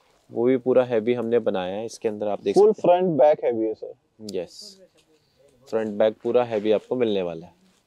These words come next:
Speaker 1: बीच में booties रहेंगी। And
Speaker 2: फैब्रिक भी सर वही soft organza, आजकल crushed organza चल रहा है सॉफ्ट वाला,
Speaker 1: हम्म।
Speaker 2: वही यूज़ किया हुआ है इसमें।
Speaker 1: हाँ जी, और बिल्कुल smooth है।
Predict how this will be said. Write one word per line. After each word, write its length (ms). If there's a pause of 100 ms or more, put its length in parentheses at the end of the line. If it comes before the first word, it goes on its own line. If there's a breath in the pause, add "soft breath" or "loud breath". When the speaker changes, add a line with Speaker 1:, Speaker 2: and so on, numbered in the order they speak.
(920)
Speaker 1:
बीच 240
में 140
booties 360
रहेंगी। 340
And 1300
Speaker 2:
फैब्रिक 460
भी 80
सर 120
वही 180
soft 340
organza, 440
आजकल 320
crushed 360
organza 420
चल 200
रहा 100
है 60
सॉफ्ट 400
वाला, 260 (260)
Speaker 1:
हम्म। 220 (440)
Speaker 2:
वही 300
यूज़ 160
किया 240
हुआ 200
है 60
इसमें। 220 (640)
Speaker 1:
हाँ 100
जी, 240 (920 soft breath)
और 240
बिल्कुल 360
smooth 360
है। 160